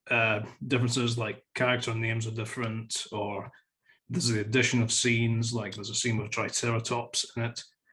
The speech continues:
Um, the, the ship is called the Wanderer in the book, you know, all, all that jazz pretty much. But, um, yeah, aside from that, I haven't really been up to, uh, much else, just reading those, uh, two books. So, um, I'll just, uh,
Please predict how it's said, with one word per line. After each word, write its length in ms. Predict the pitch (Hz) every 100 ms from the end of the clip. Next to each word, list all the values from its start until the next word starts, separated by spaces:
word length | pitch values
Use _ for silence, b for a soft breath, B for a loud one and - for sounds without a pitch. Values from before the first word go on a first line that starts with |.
| _ _ -
Um, 560 | 107 101 101 104 107 117 _ _ _ _ _ 120
the, 500 | 117 110 104 107 117
the 140 | 160 127
ship 440 | - 131 - -
is 140 | 120
called 180 | - 117
the 60 | 107
Wanderer 460 | 107 110 113 113
in 100 | 110
the 80 | 107
book, 300 | 107 117 -
you 80 | 117
know, 240 | 107 101 -
all, 220 | 143 -
all 200 | 175 143
that 240 | 113 98 -
jazz 260 | 101 92
pretty 240 | - 120 107
much. 420 | 104 - - - _
But, 320 | - 117 -
um, 360 | 127 110 110 113 b b b b b
yeah, 340 | 156 185 156
aside 320 | 151 - 202 202
from 160 | 156
that, 300 | 190 160 190 -
I 40 | 180
haven't 240 | 196 196
really 120 | 185
been 300 | 165 190 180 175
up 200 | 180 -
to, 360 | - 170 165 156
uh, 180 | 160 127
much 260 | 151 175 -
else, 240 | 220 135
just 220 | 127 120
reading 320 | 120 123 147 139
those, 300 | 143 139 139
uh, 200 | 147 135 -
two 160 | 190
books. 500 | 180 202 - - - _
So, 380 | - 139 135 131
um, 380 | 127 131 123 120 b b b b b _ -
I'll 200 | 131 123
just, 440 | 123 120 - -
uh, 380 | 123 123 123